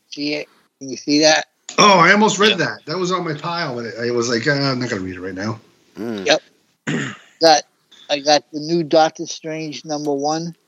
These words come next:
Speaker 1: with the, um, Alex Ross cover on it. Um, as a standard, as a s-, you know, like, number ones go, it's pretty much just a walkthrough.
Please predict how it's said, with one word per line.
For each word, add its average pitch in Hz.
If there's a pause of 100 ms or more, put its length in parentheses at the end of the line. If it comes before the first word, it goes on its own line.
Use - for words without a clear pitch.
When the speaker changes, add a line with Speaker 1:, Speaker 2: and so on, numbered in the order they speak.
Speaker 1:
with 147
the, 139
um, 127 (240)
Alex 143
Ross 151
cover 156
on 156
it. 180 (440)
Um, 135 (480)
as 165
a 160
standard, 196 (360)
as 151
a 139
s-, - (100)
you 180
know, 170
like, 156 (380)
number 165
ones 151
go, 156 (420)
it's 139
pretty 160
much 151 (200)
just 151 (100)
a 151
walkthrough. 147